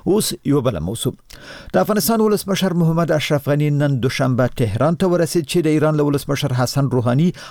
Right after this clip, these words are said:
او د هند له صدر اعظم نریندا مودي سره د چابهار بندر د پراختیايي پروژې موافقه لاسلیک کړې. دا په تیرو شلو میاشتو کې چې محمد اشرف غني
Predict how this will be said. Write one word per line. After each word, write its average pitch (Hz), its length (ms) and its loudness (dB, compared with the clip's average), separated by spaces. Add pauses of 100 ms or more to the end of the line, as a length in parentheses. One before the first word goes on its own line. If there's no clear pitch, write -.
او 143 120 2
د 147 80 0
هند 160 200 0
له 165 140 2
صدر 131 300 -2
اعظم 131 260 0
نریندا 127 600 2 (440)
مودي 143 300 2
سره - 300 -4 (280)
د 214 100 4
چابهار 131 640 0
بندر 117 340 0
د 190 120 0
پراختیايي 117 420 0 (100)
پروژې 110 280 0
موافقه 104 420 0
لاسلیک 95 340 -2
کړې. 117 140 -2 (340)
دا 139 80 4
په 143 140 0
تیرو 151 520 2
شلو 143 280 0
میاشتو 143 320 -2
کې 170 180 -4
چې 185 240 2
محمد 139 300 0
اشرف 123 360 -4
غني 170 240 2